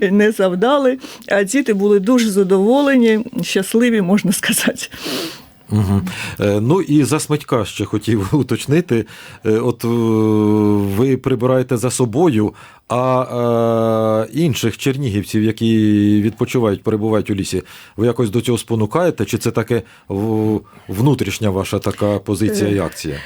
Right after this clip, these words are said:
Speaker 1: е, ну, ми прибираємо не тільки за собою, ми прибираємо все, що ми бачимо навколо. Всі пляшки, там, стаканчики, всі ці, е, папірці від цукерок, все підбираємо підряд.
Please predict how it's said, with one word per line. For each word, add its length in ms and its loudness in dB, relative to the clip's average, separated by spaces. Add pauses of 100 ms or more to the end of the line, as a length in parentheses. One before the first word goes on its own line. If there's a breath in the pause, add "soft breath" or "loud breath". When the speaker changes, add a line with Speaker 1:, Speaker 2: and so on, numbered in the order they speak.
(200)
Speaker 1:
е, 180 -2
ну, 360 4
ми 220 6
прибираємо 500 2
не 120 2
тільки 260 -2
за 120 -4
собою, 340 -2
ми 120 2
прибираємо 580 2
все, 280 0
що 380 0 (240)
ми 200 4
бачимо 460 0
навколо. 460 0
Всі 240 -2
пляшки, 540 0
там, 180 0
стаканчики, 680 -2
всі 260 -4
ці, 200 -4 (280 loud breath)
е, 300 2
папірці 600 -2
від 160 0
цукерок, 460 0
все 260 -2
підбираємо 600 0
підряд. 540 0